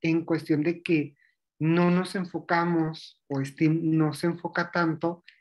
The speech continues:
a, mira, este es un monitor, este es un C P U, ya ni existe el ratón ni el teclado, ¿verdad? Para los pequeñines todo es con su dedito,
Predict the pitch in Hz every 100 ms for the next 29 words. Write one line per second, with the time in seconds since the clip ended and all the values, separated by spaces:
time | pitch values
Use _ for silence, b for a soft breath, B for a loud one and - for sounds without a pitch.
0 | b _ _ 135 143 160 160 135 139 127
1 | 143 170 170 175 175 175 190 185 190 180
2 | 151 147 160 143 160 180 185 196 196 196
3 | 190 B B _ _ _ - _ 151 170
4 | 180 185 190 208 - - 190 170 143 -
5 | 156 175 180 139 - 170 190 185 175 165
6 | 160 147 139 143 143 143 151 160 170 165
7 | 165 - 175 175 156 139 147 180 175 170